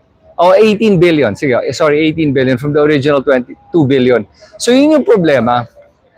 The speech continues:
And para sa akin, kailangan malaman natin saan ba galing yun, whether it's Congress or Senate, and who inserted these budgets. I mean, I have my suspicions. Inamin naman din ni Chis Escudero na ginalaw niya yung budget with hundred forty-two billion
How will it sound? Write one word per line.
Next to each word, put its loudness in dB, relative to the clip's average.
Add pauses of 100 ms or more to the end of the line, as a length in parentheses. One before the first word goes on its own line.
(300)
And 0 (480)
para 2
sa 2
akin, -2
kailangan 0
malaman 0
natin -2
saan -2
ba 0
galing 0
yun, 0
whether 0
it's -6
Congress -2
or -4
Senate, -2
and -2
who 0
inserted 0
these 0
budgets. -2 (240)
I 2
mean, 2
I 4
have 0
my 0
suspicions. -4 (320)
Inamin 0
naman 0
din 0
ni 0 (140)
Chis -4
Escudero 0
na 0
ginalaw 2
niya 0
yung 0
budget -2
with -4
hundred -6
forty-two -2
billion 0